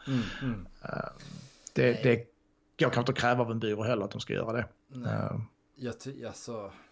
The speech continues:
Speaker 1: jag säger så här, man ska väl inte s-, slå upp av byråer helt och hållet, liksom. Men då, om man tar in en byrå, då är ju verkligen den här, kanske, vad ska man säga, eh,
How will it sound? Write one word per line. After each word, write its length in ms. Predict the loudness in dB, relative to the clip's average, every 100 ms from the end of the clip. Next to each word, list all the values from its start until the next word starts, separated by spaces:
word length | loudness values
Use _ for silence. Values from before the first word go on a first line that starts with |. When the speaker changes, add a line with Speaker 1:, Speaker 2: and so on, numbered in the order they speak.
| _ _ _ _ _
Speaker 1:
jag 80 | -10
säger 200 | -8 -8
så 120 | -8
här, 80 | -8
man 120 | -8
ska 120 | -12
väl 100 | -12
inte 280 | -12 -12 -12
s-, 360 | -12 -14 -16 -16
slå 260 | -18 -12
upp 140 | -12 -10
av 100 | -12
byråer 420 | -10 -8 -6 -8
helt 260 | -8 -12 -12
och 60 |
hållet, 340 | -12 -10 -10 -12
liksom. 280 | -18 -18 -16
Men 160 | -14 -10
då, 300 | -8 -6 -6
om 140 | -8
man 200 | -12 -12 -12
tar 140 | -8
in 160 | -6 -6
en 100 | -6
byrå, 300 | -8 -8 -10
då 120 | -10
är 60 | -8
ju 160 | -6
verkligen 520 | -6 -8 -10 -10 -10 -8
den 140 | -10
här, 240 | -10 -12 -12
kanske, 340 | -16 -14 -14 -14 _ _ _ _ _ _ _ _
vad 120 | -16
ska 80 | -14
man 80 | -14
säga, 360 | -12 -12 -12 -14 _ _ _
eh, 340 | -14 -14 -14